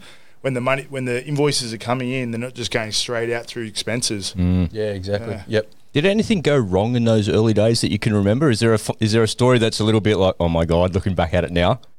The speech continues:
Speaker 3: Nothing, nah, not, nothing too serious. I mean, I was obviously, like I said earlier, I was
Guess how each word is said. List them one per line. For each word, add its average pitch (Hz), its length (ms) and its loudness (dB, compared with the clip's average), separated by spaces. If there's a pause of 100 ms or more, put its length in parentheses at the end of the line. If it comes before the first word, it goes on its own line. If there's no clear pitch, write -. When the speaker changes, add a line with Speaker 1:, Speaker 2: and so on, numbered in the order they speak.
(120)
Speaker 3:
Nothing, 165 560 -4
nah, 147 180 0
not, 202 240 -4
nothing 196 240 -2
too 127 180 0
serious. 127 640 2
I 120 120 0
mean, 120 280 0 (580)
I 135 60 0
was 123 300 -2
obviously, 117 480 -2 (200)
like 110 120 -2
I 104 60 2
said 95 260 0
earlier, 110 300 4
I 104 80 2
was 98 160 -8